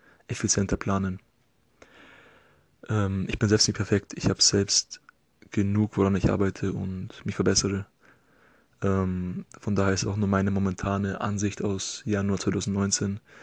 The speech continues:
Also es kann immer sein, dass ich mich auch selbst weiterentwickle und dann im Mai oder im Sommer dann quasi sage,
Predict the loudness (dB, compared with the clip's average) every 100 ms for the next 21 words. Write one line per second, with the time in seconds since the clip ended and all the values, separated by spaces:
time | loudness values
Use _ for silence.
0 | -20 -20 -20 _ _ _ _ _ _ _
1 | -4 -2 0 2 4 4 4 2 0 -2
2 | -2 -6 -2 2 4 4 4 4 2 -2
3 | -2 0 0 0 2 4 4 2 0 2
4 | 2 0 -2 0 0 0 0 0 0 -4